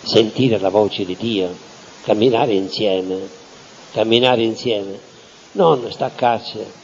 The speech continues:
e andare a destra, a sinistra, qua, là c'è il tale dei tali, il tale dei tali, il tale dei tali. Vuol dire che non siamo soddisfatti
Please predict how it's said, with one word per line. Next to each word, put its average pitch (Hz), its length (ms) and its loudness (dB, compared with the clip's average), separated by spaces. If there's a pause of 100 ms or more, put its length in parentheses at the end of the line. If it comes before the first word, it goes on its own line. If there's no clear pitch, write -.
(160)
e 127 60 -10
andare 120 280 0
a 113 40 -2
destra, 113 580 -4
a - 20 -18
sinistra, 110 460 -6 (320)
qua, 113 280 0 (440)
là 117 260 2 (440)
c'è - 160 2
il 104 140 -2
tale 123 260 0
dei 113 160 0
tali, 110 420 -2
il 120 140 -10
tale 113 260 -4
dei 113 140 -8
tali, 113 320 -4
il 113 140 -12
tale 113 200 -8
dei 110 200 -8
tali. 113 320 -2 (680)
Vuol 139 160 6
dire 147 220 6
che 127 120 0
non 127 160 4
siamo 127 260 4
soddisfatti 110 840 -6